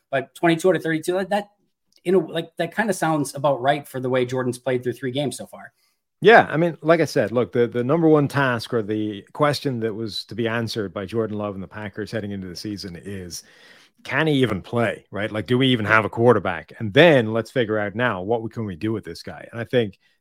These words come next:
Speaker 2: Matt LaFleur has been playing, or has been calling a game in, in a really impressive way. I think he's done a great job with that offense. I think the young receivers have looked pretty good, even without Christian Watson in the lineup. So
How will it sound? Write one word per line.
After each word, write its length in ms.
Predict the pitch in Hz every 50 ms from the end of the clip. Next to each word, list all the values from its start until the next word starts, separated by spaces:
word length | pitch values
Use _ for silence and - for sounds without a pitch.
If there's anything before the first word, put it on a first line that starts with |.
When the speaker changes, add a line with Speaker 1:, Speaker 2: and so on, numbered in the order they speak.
| _ _ -
Speaker 2:
Matt 200 | 127 131 131 123
LaFleur 440 | 127 110 - 127 117 117 117 113 113
has 100 | 104 -
been 240 | - 113 107 101
playing, 580 | 95 - - 117 110 113 113 110 107 104 104 107
or 100 | 110 110
has 100 | 98 87
been 140 | - - 95
calling 440 | - - 135 123 123 123 123 117 110
a 80 | 101 95
game 520 | 90 107 104 110 110 110 107 104 101 113 -
in, 120 | 107 98
in 320 | 95 101 104 98 90 87 -
a 80 | 95 98
really 320 | 98 110 113 113 113 110
impressive 480 | 107 98 - 113 104 101 - - 87 85
way. 200 | 101 101 101 101
I 40 |
think 180 | 95 - 104 -
he's 120 | - 101
done 160 | - 110 98 98
a 40 |
great 240 | - - 101 98 95
job 240 | - 117 104 104 98
with 120 | 104 98
that 140 | - 95 85 87
offense. 540 | 107 117 110 - 131 117 110 110 104 - - - - _ -
I 60 | 117
think 240 | 104 - 123 110 -
the 80 | - 107
young 220 | 104 113 117 113 104
receivers 560 | 101 90 - - 123 123 120 123 123 117 -
have 140 | 120 98 98
looked 220 | 107 110 - -
pretty 220 | - - 117 110 107
good, 280 | - 110 113 123 123
even 220 | 127 110 110 104 101
without 300 | 98 98 101 113 110 -
Christian 320 | - 123 113 - - 117
Watson 320 | 113 117 117 - - 123 117
in 60 | 113
the 80 | 113
lineup. 360 | 110 110 120 131 131 139 139 - _ _ _ _ _ _ _
So 380 | - - 139 123 123 120 107